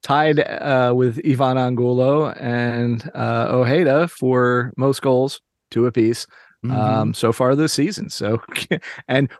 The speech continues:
Speaker 1: with a f-, lot f-, you know, he's, has not played as many minutes.
Speaker 2: Mm-hmm, mm-hmm.
Speaker 1: Like half, more than half, or less than half of what the other two have played.
Speaker 2: That just tells me Facu Torres is gonna score the next goal, so there'll be four guys with two goals. <laughs>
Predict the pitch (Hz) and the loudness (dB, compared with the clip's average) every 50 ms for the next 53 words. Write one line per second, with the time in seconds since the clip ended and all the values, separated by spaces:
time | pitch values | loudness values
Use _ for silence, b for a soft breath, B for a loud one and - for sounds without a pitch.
0 | _ - 156 160 156 160 147 143 131 - - - _ _ _ _ - - 123 120 | _ -4 -2 -2 0 0 0 -2 -2 -4 -8 -18 _ _ _ _ -10 -6 -4 -2
1 | 131 143 160 180 202 226 - - - - - - _ _ _ _ - 170 165 165 | -2 0 0 0 0 0 -2 -4 -10 -20 -20 -20 _ _ _ _ -6 -2 -2 0
2 | 151 143 139 131 131 123 - - 143 170 233 214 165 - - 180 220 - 233 208 | 0 2 2 2 2 2 0 0 0 0 0 -2 -4 -4 -2 -2 0 0 0 -2
3 | - - - 202 185 160 156 147 170 170 151 165 160 147 160 131 90 85 - - | 0 0 0 0 2 2 2 2 2 0 0 0 0 0 0 0 -2 -4 -8 -12
4 | - - - _ - 127 123 110 127 117 113 113 131 131 _ _ _ 120 117 110 | -14 -16 -14 _ -6 -6 -4 -4 -4 -4 -2 -4 -6 -6 _ _ _ -10 -8 -6
5 | 117 113 123 - _ _ - 131 123 117 - - - - - 151 160 139 113 - | -6 -6 -8 -10 _ _ 0 2 2 2 2 -2 -6 -6 -4 -2 -2 -2 -2 -4
6 | - - 151 151 139 151 185 214 190 156 139 120 131 127 - - 135 127 143 175 | -6 -6 -6 -4 -2 -2 0 0 0 0 -2 -2 -2 -2 -2 -2 -2 0 0 0
7 | 180 - 139 120 120 123 117 113 107 - - _ 123 120 107 120 117 113 - 123 | -2 -2 -4 -4 -2 -2 -2 -4 -4 -8 -10 _ -8 -6 -4 -4 -4 -4 0 0
8 | 120 120 113 104 - 117 107 107 - 123 110 - - - _ _ _ _ _ _ | 2 2 2 0 0 -2 -2 -2 -2 -2 -2 -2 -4 -8 _ _ _ _ _ _
9 | _ _ 214 220 - 311 - - - 165 156 156 - 143 123 117 - - 120 120 | _ _ -4 -2 -2 -2 -2 0 2 4 4 4 4 2 0 0 0 0 -2 -2
10 | 127 - 120 113 - - 123 127 120 120 113 - 110 107 - 110 107 - - - | -2 -2 -4 -6 -2 0 2 4 4 4 4 2 -2 -2 -2 -2 -2 -2 -4 -2
11 | 120 113 107 107 107 104 101 - - - 117 113 110 101 107 - - 107 110 110 | -2 0 0 0 0 -2 -4 -8 -6 0 2 2 2 2 0 -2 -4 -2 -2 -2
12 | 98 98 113 104 - - - - 135 135 127 123 127 110 107 117 - - - - | -2 -2 -4 -4 -4 -8 -6 0 2 2 2 4 2 2 2 0 -2 -6 -12 -6
13 | - 120 120 120 117 - - 147 - - - - _ | -4 -2 -2 -2 -2 -4 -4 -4 -6 -6 -10 -20 _